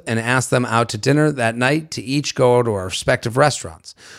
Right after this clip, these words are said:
with the plan that each couple goes out and has dinner, then the group of six would all meet back up at a, some bar afterwards to wind down and see how it went. "I think it's a different way to have the structured spontaneity. I hope that all makes sense.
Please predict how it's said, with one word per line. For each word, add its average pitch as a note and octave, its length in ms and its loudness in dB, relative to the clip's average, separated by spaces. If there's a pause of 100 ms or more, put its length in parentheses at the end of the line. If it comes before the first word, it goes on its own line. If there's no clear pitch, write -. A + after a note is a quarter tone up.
(160)
with A#2 100 0
the A#2 80 -4
plan D#3 300 2
that C3+ 80 4
each D3+ 240 2
couple C#3+ 260 2
goes B2+ 320 4
out B2 320 2
and G#2 200 0
has B2+ 280 2
dinner, A2+ 320 4
then A#2 140 -2
the G#2 80 0
group C3+ 180 2
of B2 80 -4
six - 340 -4
would B2 100 2
all B2 140 6
meet B2 220 -2
back A#2+ 240 2
up C#3+ 140 2
at A2+ 60 -2
a, A2 40 -4
some A2+ 240 -2
bar A#2+ 220 4
afterwards C#3 480 2
to A#2+ 60 -4
wind A#2+ 320 2
down A#2+ 260 4
and G#2+ 120 -4
see - 160 -4
how A2+ 180 2
it G#2 60 -2
went. G2 240 -4 (640)
"I A#2+ 80 2
think G#3 260 2
it's - 160 -2
a C#3+ 40 -2
different E3 440 0
way C3 240 4
to A#2 120 -4
have A2+ 320 2
the G2+ 80 -6
structured C#3+ 760 0
spontaneity. A2+ 960 0
I - 40 -12
hope C3 260 0
that B2+ 120 2
all B2 140 6
makes A#2 260 0
sense. - 440 -6